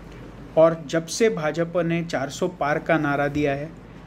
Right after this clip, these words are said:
तब से स्टेट की अम्बेडकराइट दलित जनता ये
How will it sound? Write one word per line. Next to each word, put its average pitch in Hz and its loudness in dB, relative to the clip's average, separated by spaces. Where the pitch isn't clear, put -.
तब 139 0
से 170 2
स्टेट 151 0
की 175 0
अम्बेडकराइट 165 2
दलित 160 2
जनता 147 0
ये 175 0